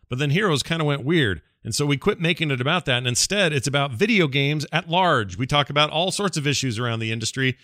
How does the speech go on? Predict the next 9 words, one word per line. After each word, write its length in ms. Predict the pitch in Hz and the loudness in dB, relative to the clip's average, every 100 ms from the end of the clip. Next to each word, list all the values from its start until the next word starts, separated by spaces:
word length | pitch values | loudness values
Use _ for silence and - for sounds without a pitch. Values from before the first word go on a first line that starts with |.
| _ | _
the 80 | - | -10
games 360 | 117 175 175 131 | -2 0 2 0
we're 120 | 139 | -2
playing, 400 | 123 120 113 107 - _ | 2 2 2 0 -6 _
and 120 | - 123 | -2 0
a 60 | |
whole 160 | 113 151 | 0 2
lot 240 | 139 - | 0 0
more. 380 | 107 117 87 - | -2 -2 -2 -6